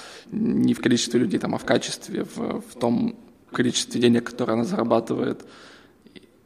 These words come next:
И, соответственно, это бы влияло там на уровень жизни вс-, всех сотрудников компании, включая меня. То есть все планы связаны именно с компанией, а не с какими-то ли-,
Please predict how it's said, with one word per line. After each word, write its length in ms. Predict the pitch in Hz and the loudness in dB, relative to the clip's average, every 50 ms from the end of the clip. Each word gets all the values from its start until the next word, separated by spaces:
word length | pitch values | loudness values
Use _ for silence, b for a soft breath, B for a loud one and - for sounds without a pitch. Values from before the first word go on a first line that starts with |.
| _ _ _ _ _ _ - _ _ _ _ _ _ _ _ _ _ _ _ _ _ - _ _ _ _ _ _ _ - - | _ _ _ _ _ _ -20 _ _ _ _ _ _ _ _ _ _ _ _ _ _ -20 _ _ _ _ _ _ _ -20 -10
И, 800 | - - 120 - 120 120 123 120 117 - - 120 117 117 - - | -6 -4 -2 -2 -2 -2 -2 0 0 0 0 0 0 -2 -4 -2
соответственно, 540 | - - - - - 117 117 - - 117 120 | -2 -4 -2 0 0 -2 -2 -2 -2 0 2
это 200 | 117 113 117 120 | 2 2 2 0
бы 160 | 117 117 123 | 0 0 -2
влияло 400 | - - - 120 120 117 113 117 113 | -4 -2 0 2 4 4 4 2 0
там 180 | - 113 117 | 0 0 4
на 60 | 123 | 6
уровень 340 | 127 139 127 123 120 117 117 | 8 8 8 8 6 6 6
жизни 320 | 113 127 127 117 117 120 110 | 6 6 4 4 4 2 0
вс-, 260 | - - - - - | 0 -4 -10 -10 -10
всех 300 | - - - 120 120 - | 0 4 4 4 4 2
сотрудников 500 | - - 180 - 123 117 117 110 - - | -2 -6 -2 -2 0 0 0 -2 -4 -8
компании, 360 | - - - - - 131 120 | -8 -4 -2 0 0 0 0
включая 340 | 117 - - - - - - | -2 -4 -6 -8 -6 -6 -6
меня. 220 | - - - - - B B B B B B B B B B B - | -6 -6 -6 -8 -10 B B B B B B B B B B B -4
То 60 | - | -4
есть 220 | 117 117 - - - | -2 -2 -4 -8 -10
все 220 | - - - 180 | -10 -4 -4 -2
планы 260 | - - - - 151 - | 0 2 4 4 4 4
связаны 380 | - 120 117 120 120 117 117 | 4 4 4 4 4 4 6
именно 200 | 117 117 117 117 | 6 6 4 2
с 60 | 110 | 0
компанией, 580 | - - 107 104 107 113 123 143 139 123 120 113 | -2 -4 -4 0 2 2 4 4 4 4 2 2
а 200 | - - - - | 0 -2 -2 -2
не 320 | 127 123 - 202 202 - - | -2 -2 -2 0 -2 -2 -2
с 320 | - - - - - - | -4 -8 -10 -10 -10 -12
какими-то 400 | - - - - 127 120 113 - | -14 -10 -2 0 0 2 2 0
ли-, 160 | 117 110 110 | -4 -6 -8